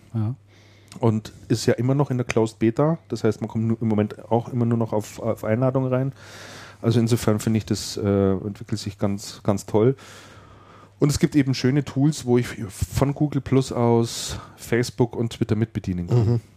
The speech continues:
Speaker 3: Ja.
Speaker 2: Und das finde ich halt auch sehr angenehm.
Speaker 1: Mhm.
Speaker 2: Also es gibt ja Leute, die der, der strikten Meinung sind, dass man in Google Plus und Facebook und Xing und Twitter jeweils andere Sachen schreiben muss.
Speaker 3: Ach, der, der,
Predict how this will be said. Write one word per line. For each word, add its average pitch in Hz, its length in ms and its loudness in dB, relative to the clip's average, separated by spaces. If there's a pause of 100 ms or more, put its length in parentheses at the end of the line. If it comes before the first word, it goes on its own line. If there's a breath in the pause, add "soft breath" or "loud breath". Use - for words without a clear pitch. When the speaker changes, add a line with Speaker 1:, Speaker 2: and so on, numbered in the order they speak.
(340 soft breath)
Speaker 3:
Ja. 101 100 -2
Speaker 2:
Und 107 160 -6
das - 180 -6
finde 107 240 0
ich 98 60 -6
halt 104 160 2
auch 98 140 0
sehr 90 180 -4
angenehm. 95 460 -2
Speaker 1:
Mhm. 117 40 4
Speaker 2:
Also 120 200 4
es 139 80 -6
gibt - 200 -2
ja 101 300 4
Leute, 104 380 2
die 104 400 0 (920 loud breath)
der, 87 140 -2
der 90 120 -2
strikten - 540 -2
Meinung 113 320 4
sind, 107 260 -2
dass 98 140 -4
man 98 140 -4
in 92 300 -6 (260)
Google 107 280 -2
Plus 135 360 2
und 98 180 -8
Facebook 113 480 0
und 98 160 -8
Xing 123 400 -2
und 104 180 -8
Twitter 110 480 -2
jeweils 104 340 2
andere 117 280 0
Sachen 104 300 -2
schreiben 95 340 -2
muss. 123 320 -2
Speaker 3:
Ach, - 80 0
der, - 160 -8
der, 139 180 -12